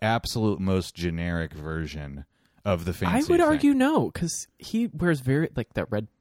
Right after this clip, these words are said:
Speaker 2: puffer parka.
Speaker 1: Yeah.
Speaker 2: His red, his red, like, hunting jacket thing. Like, there is an old
Speaker 1: That's
Speaker 2: school, like,
Speaker 1: true.
Speaker 2: East Coast vibe to it.
Speaker 1: Yeah, you're right.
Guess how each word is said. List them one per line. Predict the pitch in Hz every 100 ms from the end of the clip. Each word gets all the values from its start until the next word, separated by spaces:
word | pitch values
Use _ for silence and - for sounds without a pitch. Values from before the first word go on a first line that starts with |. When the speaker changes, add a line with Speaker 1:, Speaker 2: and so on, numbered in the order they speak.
| _ _
Speaker 2:
puffer | - 113 143
parka. | 131 143 - 165 - _ _ _ _ _ -
Speaker 1:
Yeah. | 101 85 92 - _ -
Speaker 2:
His | 147 139
red, | 131 - 117
his | 131 123
red, | 120
like, | 113
hunting | - 117 131 123
jacket | 139 - 160 -
thing. | 160 160 165 _ _ _ _ _ _ _ _ _ _ _ _ _ _ -
Like, | 151
there | 156 180
is | 208
an | 220
old | - 135 135
Speaker 1:
That's | 147
Speaker 2:
school, | 151 143
like, | 135
Speaker 1:
true. | 85
Speaker 2:
East | 143 131 -
Coast | 139 127 -
vibe | 104 104 117
to | - 147
it. | 156 -
Speaker 1:
Yeah, | 117 117
you're | 113 127
right. | 101 78